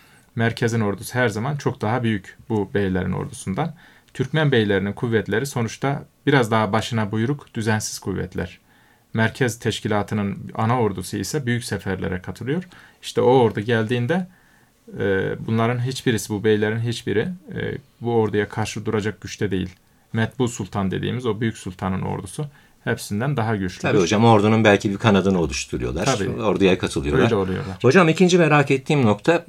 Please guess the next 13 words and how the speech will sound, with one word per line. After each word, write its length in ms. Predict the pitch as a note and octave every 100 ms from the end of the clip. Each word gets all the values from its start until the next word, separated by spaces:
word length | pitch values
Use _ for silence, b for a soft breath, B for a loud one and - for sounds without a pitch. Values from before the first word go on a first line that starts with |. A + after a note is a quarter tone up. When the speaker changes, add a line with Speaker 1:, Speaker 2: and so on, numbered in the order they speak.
| G2+
Speaker 2:
e, 360 | F2+ F2+ F2 E2+ D2 E2
Selçuklu, 600 | - - - - B2 F#2+
Büyük 200 | G#2 A#2+
Selçuklu 520 | G#2+ G2 - A#2 G2
Devleti'nin 600 | G2 F#2 F#2 F#2+ F#2 - _ -
elbette 460 | F#2+ G2+ - G2+
ki 240 | - G2 F#2+ B B B
Türk 220 | - A#2+
İslam 360 | F#2+ - B2+ A2+
medeniyetini 580 | F2+ D#2+ F2 F2 F2+ E2+
Anadolu'ya 580 | E2 F#2 F#2+ F#2+ G2 -
taşımasından 760 | F#2 - F#2+ - F#2+ B2+ C#3+
ziyade 480 | B2 D#2 C#2+ D2